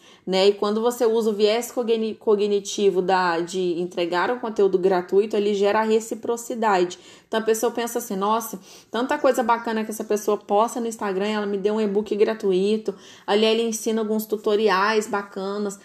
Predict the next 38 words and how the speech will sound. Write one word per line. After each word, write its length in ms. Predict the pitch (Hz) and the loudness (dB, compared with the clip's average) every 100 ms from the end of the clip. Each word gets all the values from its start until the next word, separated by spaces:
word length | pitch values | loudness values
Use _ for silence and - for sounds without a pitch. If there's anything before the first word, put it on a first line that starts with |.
| - _ | -20 _
fala 400 | - 233 233 226 | -2 2 2 0
de 140 | - | -4
como 320 | - 226 240 | -4 -2 -2
fa-, 340 | 240 247 240 208 | -2 0 2 2
a 80 | |
gente 360 | 196 208 214 - | 2 0 -2 -2
que 80 | 208 | -2
vende 320 | 196 196 - | -2 -4 -6
picolé, 1040 | - - 180 175 190 220 208 196 185 180 180 - _ | -8 -2 2 4 4 4 4 4 4 4 2 -6 _
ju-, 380 | 180 214 196 170 | -6 -2 -2 0
é, 420 | 190 185 - 185 | 0 2 2 2
é, 40 | 180 | 4
docinho, 800 | 208 202 - 220 240 240 226 214 | 2 0 -4 -4 -2 -2 -2 -4
como 140 | 214 | -6
é 60 | 214 | -6
que 100 | 220 | -6
a 40 | |
gente, 500 | 226 220 - 220 214 - - | -4 -4 -2 -2 -2 -6 -6
é, 360 | - 202 202 202 | 2 4 4 2
faz 320 | 202 220 233 | 0 -4 -4
parceria 840 | - 220 - 190 185 202 240 233 214 | -4 -4 -2 -2 0 -2 -2 0 -2
com 120 | 214 | -4
outras 160 | - | -4
pessoas, 400 | - 196 208 214 | 0 0 2 2
então 160 | 220 226 | 2 -2
ela 80 | 220 | -2
tá 100 | 233 | -2
entregando 600 | 220 247 220 233 269 262 | -2 -2 0 0 0 0
esse 120 | 247 | -4
conteúdo 360 | 226 214 202 196 | -6 -2 2 2
gratuito, 640 | 190 180 185 220 262 - _ - _ | 2 0 -2 -2 -2 -8 _ -20 _
nossa, 300 | 196 208 220 | 0 0 0
então 220 | 214 214 208 | -4 -2 0
eu 160 | 226 | 0
vou, 480 | 220 214 208 233 240 - _ _ 190 | 4 4 4 2 -4 -14 _ _ -4
é, 260 | 208 214 | 0 0
depois 720 | 196 226 - 208 208 233 - | 0 0 2 2 2 -2 -8
com-, 320 | - 247 233 | -8 -6 -6